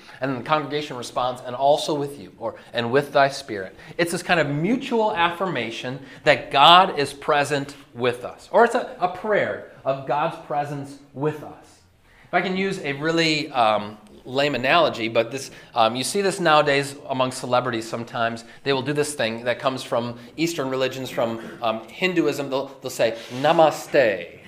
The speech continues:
Any of you guys heard this before? Or if you do yoga, you know, they might bust that out every once in a while. "Namaste." And, um, I've heard it said that the, kind of the paraphrase of what namaste means is, "The divinity in me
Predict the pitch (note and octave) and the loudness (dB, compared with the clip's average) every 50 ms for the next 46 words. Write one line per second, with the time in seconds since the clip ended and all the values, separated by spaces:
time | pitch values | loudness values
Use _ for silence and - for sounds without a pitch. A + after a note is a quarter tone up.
0 | - - A#2+ C3+ C#3 C3+ C#3 C#3 C#3 C3 B2+ - - B2 C3+ C#3 C3+ C3+ C3 - | -10 -8 -8 -6 -6 -8 -6 -2 0 0 0 -2 -6 -6 -4 -4 -4 -4 -8 -8
1 | D3 C3+ - C3+ C3+ C3+ C#3 C#3+ C#3 - - - - - C3 C3 C#3+ D3 D#3+ D3+ | -10 -8 -4 0 4 4 4 4 2 -6 -14 -18 -10 -8 -8 -4 2 4 4 4
2 | D3 D3+ - - - B2+ C#3+ C3+ C3+ C3+ C3+ C#3 C3+ C3 C3 B2+ B2+ B2+ B2 B2 | 4 0 -4 -8 -4 0 2 4 4 4 6 6 6 6 6 4 2 0 0 0
3 | B2 B2+ B2+ B2+ B2 C3 B2+ B2 - C3 A#2+ A#2+ A2+ A2+ A#2 A#2 A#2 A#2 A2+ A2+ | 2 2 2 2 4 2 2 2 4 2 4 6 6 4 4 2 0 0 -2 0
4 | A#2 - - A#2 A2 A2+ A2 A2+ A#2 - - - - - B2+ B2+ C3+ C#3+ D3+ D3 | -2 -2 -4 -2 -2 0 2 0 0 -2 -4 -16 -16 -16 -12 -4 -2 -2 0 0
5 | C#3+ C#3 - - - - C3+ A#2 G#2 F#2+ F#2 F2+ F2+ F#2 - - - - - - | -2 -4 -6 -10 -10 -6 -4 -4 -4 -6 -8 -12 -16 -20 -20 -20 -20 -20 -20 -20
6 | - - - - - - - C#3+ C#3+ D3 C#3 C#3+ C#3+ C#3+ C#3+ D#3+ - C#3 B2 A#2+ | -20 -20 -20 -20 -10 2 6 8 8 8 8 6 4 0 -2 -2 2 6 6 6
7 | A#2 A#2 A#2+ - - - C3 B2+ B2+ - - - - F3 E3+ E3+ E3+ - - - | 6 4 2 -6 -8 -2 0 0 0 0 -2 -2 2 6 6 6 4 2 -2 0
8 | B2+ A#2 A#2 A#2 - A#2+ A#2 A#2 - - - - - C3 C3 - D3 C3 A2+ A2+ | 2 2 2 0 2 0 0 0 0 -4 -12 -16 -16 -10 0 2 2 2 2 0
9 | - - D#3 D#3 D#3 D3+ D3+ C3+ B2 C3+ A2+ B2+ C3+ - - - - B2+ B2+ C3+ | 0 2 4 4 4 4 2 -2 -2 -2 0 0 0 0 0 -14 -12 -4 0 2
10 | C#3 C3+ C3 B2+ B2 - - - - C3+ C3 C3 B2 A2+ G2+ G2 F#2+ G2+ G#2+ - | 2 4 2 2 0 -2 -6 -2 0 2 2 2 0 -4 -8 -10 -12 -12 -14 -16
11 | - - A#2 A2+ G#2+ G#2+ - - - - - A#2+ C3+ C3 A#2 - - - - C3+ | -14 -8 -8 -6 -6 -8 -12 -16 -20 -18 -10 -8 -6 -6 -6 -6 -8 -12 -10 -8
12 | C3 A2+ A2+ D3 E3+ G#3 G#3 F3+ - - F#3 F3 F3 E3+ E3+ C#3+ D3 D3 C#3+ C3 | -8 -2 2 2 4 4 4 2 0 -2 -2 0 2 2 2 4 2 2 0 -2
13 | A#2+ A#2+ A#2 A2 G#2+ G#2+ A2+ B2+ - - | -6 -4 -6 -4 -4 -6 -6 -8 -10 -14